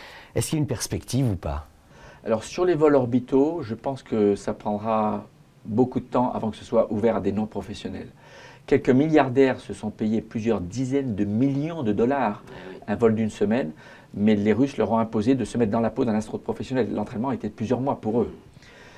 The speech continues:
Speaker 2: Mais sans aller jusque-là, vous pouvez déjà toucher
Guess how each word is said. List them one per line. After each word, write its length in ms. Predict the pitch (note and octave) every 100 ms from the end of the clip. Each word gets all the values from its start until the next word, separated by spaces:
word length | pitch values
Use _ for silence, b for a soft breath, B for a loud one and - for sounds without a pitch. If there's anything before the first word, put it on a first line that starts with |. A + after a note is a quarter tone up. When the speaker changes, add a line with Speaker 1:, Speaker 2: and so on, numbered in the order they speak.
| B B -
Speaker 2:
Mais 120 | A2+
sans 240 | A#2+ F3
aller 180 | D#3+ D3
jusque-là, 580 | B2+ B2+ - A#2+ C3+ F#3 G#3 - -
vous 120 | A2 B2
pouvez 220 | D3+ C#3+
déjà 260 | C#3 D3+
toucher 640 | C#3 - G3 - F#3+ -